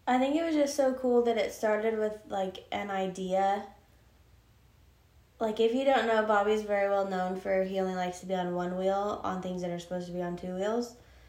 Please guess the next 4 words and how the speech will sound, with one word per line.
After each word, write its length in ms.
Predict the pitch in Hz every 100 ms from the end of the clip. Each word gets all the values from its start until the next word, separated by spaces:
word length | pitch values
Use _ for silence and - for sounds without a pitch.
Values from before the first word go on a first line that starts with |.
| - _ _
And 680 | - 208 196 190 180 175 - - _ _ _ _ _ _ _ _ _ _
he 320 | 220 226 226
rides 380 | 214 208 214 214
wheelies 560 | 208 208 196 190 190